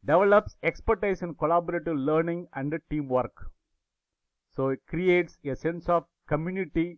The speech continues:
in the classroom through increased students to student and instructor student interaction. The relationship, human relationship inside the classroom will be better.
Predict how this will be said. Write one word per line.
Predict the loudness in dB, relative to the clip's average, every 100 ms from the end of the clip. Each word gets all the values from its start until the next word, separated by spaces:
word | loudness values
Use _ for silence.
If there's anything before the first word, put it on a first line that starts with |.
| -12
in | -10
the | -10
classroom | -6 -4 -4 -6 -10 -12 _
through | -2 -2 -2
increased | -4 -6 -8 -8 -8 -8 -10
students | -8 -6 -4 -6 _
to | -10 -8
student | -4 -4 -4 -10 _ _ _
and | -10 -6
instructor | -6 -6 -6 -6 -6 -8
student | -8 -8 -6 -8 -10 -14
interaction. | -10 -4 -4 -4 -8 -8 -8 -14 _ _ _ _ -20 _ -4
The | -2
relationship, | 2 0 0 -2 -6 -10 -10
human | -10 -8 -6
relationship | -4 -4 -6 -8 -8 -8
inside | -8 -6 -8
the | -4
classroom | -4 -4 -8
will | -8
be | -8
better. | -6 -4 -4